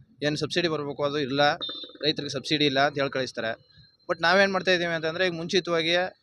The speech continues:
ನಿಮ್ಗೆ ರೈತರು ಏನು ಫಾರ್ಮರ್ಸ್ ಏರ್ ಏನು ಕಟ್ಬೇಕು ಅದನ್ನ ಮಾತ್ರ ಇಸ್ಕೊಂಡು ನಾವು ಕೊಡ್ತಾ ಇದ್ದೀವಿ. ಅದು ಇನ್ನೂ ಆರು ತಿಂಗಾಗಲಿ ವರ್ಷ ಆಗಲಿ ನಮ್ಮ ಕಂಪ್ನಿಯವರು ಆಮೇಲೆ ಅದನ್ನ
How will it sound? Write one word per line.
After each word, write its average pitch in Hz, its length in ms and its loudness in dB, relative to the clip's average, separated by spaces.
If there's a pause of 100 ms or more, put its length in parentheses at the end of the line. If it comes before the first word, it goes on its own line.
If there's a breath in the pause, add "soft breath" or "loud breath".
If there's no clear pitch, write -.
(340 soft breath)
ನಿಮ್ಗೆ 151 160 -4
ರೈತರು 170 260 2
ಏನು 170 140 0
ಫಾರ್ಮರ್ಸ್ 160 400 0
ಏರ್ 160 100 2
ಏನು 160 120 0
ಕಟ್ಬೇಕು 156 360 -2
ಅದನ್ನ 147 200 2
ಮಾತ್ರ 156 240 0
ಇಸ್ಕೊಂಡು 147 500 -2 (480)
ನಾವು 170 100 0
ಕೊಡ್ತಾ 170 240 4
ಇದ್ದೀವಿ. 170 240 4
ಅದು 160 140 2
ಇನ್ನೂ 180 180 -2
ಆರು 156 280 4
ತಿಂಗಾಗಲಿ 160 420 0
ವರ್ಷ 151 240 0
ಆಗಲಿ 156 340 -2 (480)
ನಮ್ಮ 147 160 -4
ಕಂಪ್ನಿಯವರು 170 440 -2
ಆಮೇಲೆ 175 320 4
ಅದನ್ನ 160 260 0